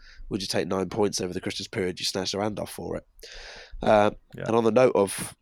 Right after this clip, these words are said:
Speaker 1: uh, what the form table's looking like, we top the, the League One form table at the moment, which is fantastic. Um, our last ten games, won seven, drawn two, lost one,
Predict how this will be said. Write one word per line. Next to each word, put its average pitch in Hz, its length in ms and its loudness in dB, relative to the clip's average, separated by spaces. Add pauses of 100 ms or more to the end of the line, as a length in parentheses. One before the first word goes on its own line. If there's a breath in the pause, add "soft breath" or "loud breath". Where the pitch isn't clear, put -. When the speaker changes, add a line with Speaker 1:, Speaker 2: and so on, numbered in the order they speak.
(300)
Speaker 1:
uh, 92 360 -2
what 117 180 2
the - 80 -10
form 139 240 4
table's 98 320 -2
looking 98 220 -2
like, 107 280 0
we 123 180 2
top - 360 0
the, 110 480 0
the 107 80 -2
League 107 320 -2
One 104 400 -2 (320)
form 123 240 -2
table 92 400 -6
at - 40 -8
the 85 60 -8
moment, 87 340 -8 (420)
which - 140 -8
is 101 120 -4
fantastic. 101 640 -6 (760 loud breath)
Um, 92 480 -2 (480)
our 92 120 0
last 92 580 0 (100)
ten 101 220 -2
games, 113 500 0 (340)
won 104 220 2
seven, 110 480 -2 (140)
drawn 98 340 -2
two, 107 340 -2
lost 107 300 -2
one, 107 320 0